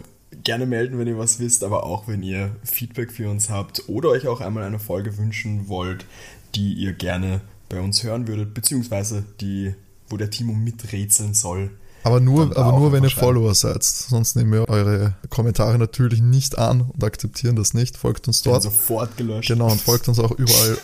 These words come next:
Speaker 1: <laughs>
Speaker 2: wo ihr das Podcast hören könnt, auf Spotify und schreibt bitte Apple-Rezensionen bei Apple Podcast. Das würde uns sehr freuen. Davon profitieren wir alle. Schön, haben wir das auch schon aus dem Weg geräumt,
Speaker 1: Ja,
Speaker 2: gleich
Speaker 1: gell?
Speaker 2: das Feedback.
Speaker 1: Das haben wir, haben wir echt schön gemacht heute.
Speaker 2: Mir ist nur aufgefallen, wie du schon erwähnt hast, ich rate ja mit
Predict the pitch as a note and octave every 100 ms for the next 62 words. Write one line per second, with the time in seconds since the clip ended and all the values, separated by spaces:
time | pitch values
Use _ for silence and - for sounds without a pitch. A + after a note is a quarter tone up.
0 | - - A#2 A2+ A2 - B2 - A#2 -
1 | - A#2 A#2 A#2 A2+ A#2 - - - G#2+
2 | - A2 A2 A2 - A2 - - - B2+
3 | - A#2+ A#2 A#2+ - G#3 D3+ A#2 A2+ A2+
4 | - A2+ - A2+ A#2 F3 G3+ - - -
5 | C3+ - D3 C3 - A#2 A#2+ A2+ - -
6 | - G2 G#2+ G#2+ - - - - - G#2
7 | A2+ G2+ G2+ - - G#2+ G#2 - - G#2
8 | G2+ - A#2 A#2 G#2+ A2 - - - C#3+
9 | A#2+ A#2 C#3 D3 - A2+ A2 - G#2+ A2+
10 | - - A#2 A#2+ C#3+ A3 - D#3 B2+ -
11 | C3 D3+ D3+ A#2+ B2 B2 A#2 C3 - B2+
12 | G#2+ G#2+ G#2+ G#2+ G#2 C3+ C3+ C#3 A2+ B2+
13 | - C#3 C#3 C3+ C3 C3+ B2 A#2 F3 D#3
14 | B2+ - D3+ - A2+ B2 - A#2 A#2 D3
15 | F3 -